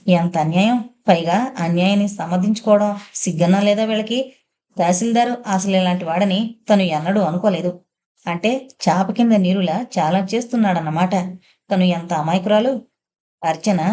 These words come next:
అప్పటికప్పుడు రెవెన్యూ ఇన్స్‌పెక్టర్‌ని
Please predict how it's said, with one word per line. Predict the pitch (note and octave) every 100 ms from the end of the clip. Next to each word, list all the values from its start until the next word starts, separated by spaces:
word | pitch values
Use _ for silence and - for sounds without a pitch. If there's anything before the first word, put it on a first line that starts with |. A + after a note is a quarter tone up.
| A#3+
అప్పటికప్పుడు | G3+ F#3+ F#3 F3+ F#3 F3+ F#3 F#3+
రెవెన్యూ | G3 F3+ G#3 A3+
ఇన్స్‌పెక్టర్‌ని | A3+ F3+ F3+ - G#3+ G3+ F#3 G3 G3+